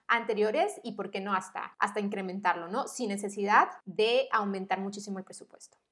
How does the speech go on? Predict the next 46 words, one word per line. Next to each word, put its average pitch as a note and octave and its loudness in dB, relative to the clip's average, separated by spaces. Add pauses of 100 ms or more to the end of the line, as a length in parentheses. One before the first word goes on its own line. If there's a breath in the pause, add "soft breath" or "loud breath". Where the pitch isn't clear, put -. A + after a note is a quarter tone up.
(120)
Y, B3+ -4
pues, A#3 4
les G#3+ 2
digo, A3+ 6
a A3 6
partir G#3+ 2
de A#3+ 6
ahí B3+ 6
no B3+ -4
quedó B3 6
de A#3 6
otra A#3 4
más A#3+ -4
que G3 0
mantenernos G3 -4
actualizados G3+ 0
en G#3+ -6
los G3+ -4
cambios G#3+ 2
o B3 -8
futuros G3+ -8
cambios G3+ -2
de G3+ 0
este G3 -6
algoritmo, G#3 -4 (220)
porque C#4+ 4
ya A#3 6
sería B3+ 4
la A#3+ 4
herramienta G#3+ 0
con A#3 -6
la G#3 -2
que F#3+ -4
esta F#3+ -4
red G3+ -4
social G#3+ 0 (320)
decidiría G#3+ 2
qué A#3 -2
publicaciones G3+ -4
verían F#3 -8
los G3 -12
usuarios C4 -2
cada A#3 6
vez A#3+ 0
que A#3+ -8
entraran A3+ 2